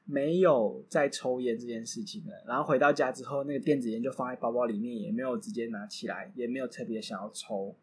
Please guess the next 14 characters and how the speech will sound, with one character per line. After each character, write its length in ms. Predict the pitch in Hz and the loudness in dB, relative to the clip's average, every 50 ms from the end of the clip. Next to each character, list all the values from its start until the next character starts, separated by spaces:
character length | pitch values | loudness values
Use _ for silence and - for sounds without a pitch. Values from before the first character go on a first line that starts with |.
| _ _ _ | _ _ _
然 100 | - 107 | -14 -8
后 160 | 104 123 135 | -6 -4 -4
就 160 | 123 - 131 123 | -2 -2 -2 0
不 180 | - - 175 | 4 4 4
知 160 | 170 170 160 | 4 4 0
不 140 | 147 147 151 | -4 -2 -2
觉 220 | 139 - 123 107 98 | 0 2 2 2 4
的 240 | 104 98 104 - - - - - - - _ | 2 0 0 -2 -4 -14 -20 -20 -20 -20 _
就 100 | - 196 | 0 2
把 140 | 175 147 117 | 2 4 2
烟 240 | 120 123 123 123 123 | 0 -2 -2 -4 -4
戒 240 | 120 135 117 107 101 | -2 -2 -2 -2 -2
掉 220 | - 123 113 98 - - | -2 0 0 0 -2 -4
了。 260 | 110 95 104 139 156 | -8 -8 -8 -8 -10